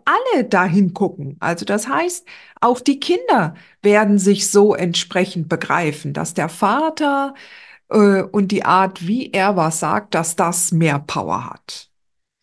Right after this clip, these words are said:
Ja. Und das sind aber Sachen, die du definitiv nicht kontrollieren kannst oder beeinflussen kannst.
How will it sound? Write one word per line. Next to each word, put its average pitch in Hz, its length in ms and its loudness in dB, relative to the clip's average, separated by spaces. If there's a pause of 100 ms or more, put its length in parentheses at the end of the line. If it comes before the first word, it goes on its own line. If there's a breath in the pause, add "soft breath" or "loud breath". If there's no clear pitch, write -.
(240)
Ja. - 400 -6 (600)
Und 220 440 2
das 254 140 4
sind 285 140 2
aber 254 200 4
Sachen, 233 460 0
die 214 180 -2
du 247 220 2
definitiv 202 800 0
nicht 170 300 -2
kontrollieren 214 880 0
kannst 196 720 -4
oder 175 220 0
beeinflussen 185 800 0
kannst. 160 560 -2